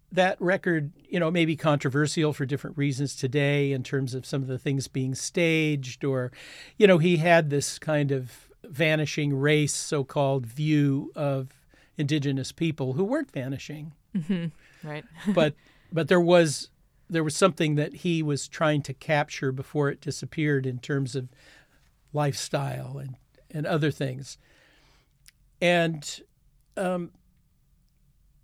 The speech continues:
Speaker 1: and he devoted his life to it. I mean, he was, it, it ruined him financially. I mean, he,
Speaker 2: Hmm.
Speaker 1: he, um, you know, to complete this project, he devoted everything. And so he,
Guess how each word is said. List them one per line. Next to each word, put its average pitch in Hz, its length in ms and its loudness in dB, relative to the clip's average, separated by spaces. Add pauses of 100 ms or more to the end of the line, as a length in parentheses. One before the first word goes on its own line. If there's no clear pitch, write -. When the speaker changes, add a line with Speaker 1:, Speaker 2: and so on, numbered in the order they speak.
(280)
Speaker 1:
and 190 120 4
he 190 100 4
devoted 190 460 2
his 147 120 0
life 175 300 0
to 135 180 -2
it. 117 80 -6
I 165 80 -2
mean, 151 180 2
he 180 120 2
was, 160 380 -4 (200)
it, 196 200 -2 (260)
it 156 240 -2
ruined 233 320 6
him 131 140 2
financially. 151 880 -4 (280)
I 156 40 -12
mean, 143 180 -4
he, 156 300 -4 (180)
Speaker 2:
Hmm. 196 140 -6 (280)
Speaker 1:
he, 160 440 -2
um, 135 380 0 (720)
you 175 60 -6
know, 147 140 0
to 151 120 -2
complete 185 540 -2
this - 200 -2
project, 156 580 0
he 170 100 0
devoted 139 420 0
everything. 143 520 -2
And 123 100 -6
so 135 160 -4
he, 143 260 -2